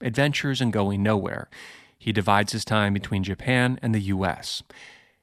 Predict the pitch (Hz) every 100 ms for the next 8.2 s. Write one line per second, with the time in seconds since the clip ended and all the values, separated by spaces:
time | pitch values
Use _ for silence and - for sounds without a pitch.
0 | _ - 135 170 156 170 185 196 180 139
1 | 143 135 160 170 92 90 120 113 113 117
2 | 107 - 139 - 156 151 117 151 160 156
3 | 135 120 120 113 107 104 101 117 117 110
4 | 113 117 107 104 98 92 98 90 82 -
5 | - - - - - 131 170 147 131 117
6 | 131 135 - 113 107 104 104 98 - 135
7 | 131 131 - 113 - 90 87 92 85 87
8 | -